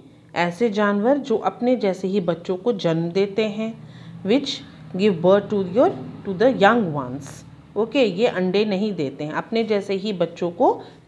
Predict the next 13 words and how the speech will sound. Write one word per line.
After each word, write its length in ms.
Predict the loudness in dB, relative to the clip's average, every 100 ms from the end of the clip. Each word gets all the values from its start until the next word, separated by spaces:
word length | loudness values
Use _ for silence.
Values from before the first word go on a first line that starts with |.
| -6
जन्म 380 | -2 0 0
देते 360 | 0 -4 -4 -8
हैं। 260 | -8 -12 -16 -20 -20 -20 _ -4
तो 220 | -4 2
आज 180 | 2 2
हम 120 | 0
बहुत 260 | 0 -4 -2
सारे 200 | 0 2
मैमल्स 440 | 0 -2 -2 -4
के 80 | -4
बारे 260 | 0 2 0
में 160 | -2
जानेंगे। 560 | -2 -2 -2 0 0